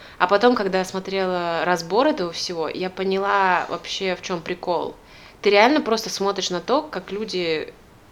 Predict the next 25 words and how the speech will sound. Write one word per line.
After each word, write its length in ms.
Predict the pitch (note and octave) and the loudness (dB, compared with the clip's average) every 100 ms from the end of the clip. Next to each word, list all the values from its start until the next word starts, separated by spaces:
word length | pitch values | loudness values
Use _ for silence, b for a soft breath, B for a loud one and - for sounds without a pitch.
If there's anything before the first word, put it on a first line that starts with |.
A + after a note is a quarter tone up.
| - - - - - - - - | -20 -20 -20 -20 -20 -20 -10 -8
чё-то 220 | G#3 F#3+ | -4 2
долго 340 | G3 F#3+ F3+ | 4 4 2
репетировали, 800 | E3 - D#3 - F4+ D4+ D#3+ C3 | -4 -8 -4 4 6 6 4 0
делали, 680 | D#3 E3+ G#3 C#4 A3 D3+ - - - - - - - - - - | -2 2 6 6 6 2 -4 -12 -20 -20 -20 -20 -20 -20 -20 -18
старались, 840 | - - G3+ F#3+ F#3 B3+ G#3 - - | 0 8 10 12 10 10 8 2 -4
у 40 | |
них 160 | F3 - | -6 -4
там 180 | F3+ C#3 | -4 -2
мышцы 460 | F3 A3 - - F3+ | 2 2 2 -2 -4
напряжены, 880 | E3 - F3+ F#3+ F#3+ G#3 G#3 D#3+ B B B - | -4 -6 -4 -2 0 0 0 -2 B B B -2
у 40 | |
них 160 | F#3 - | 0 2
эмоции 480 | G#3+ A#3 G#3+ - F#3 | 4 4 2 -2 0
на 120 | F#3 | 0
лице. 500 | G3 - A#3+ G3+ - B | 0 0 4 4 2 B
Ну, 360 | G3 B3 C4+ A3+ | -2 2 2 0
я 140 | - G3 | 0 0
понимаю, 920 | G3+ G#3+ G3 G3+ B3+ A3+ G#3 F3+ - - - | 2 4 4 4 4 4 4 0 -2 -12 -12
что 220 | - - | -10 -4
это 180 | F3+ F3+ | -4 -4
стоило 420 | F#3 - D#3+ E3 | -8 -4 0 0
каких-то 360 | E3 D#3+ - D3+ | -2 -6 -10 -8
усилий 380 | D3 - D3+ E3 | -8 -6 -4 -2
людям 320 | F#3 G3+ G#3 | 0 0 -4
сделать. 580 | F#3+ G#3 G3+ G#3 - | 0 2 4 2 -4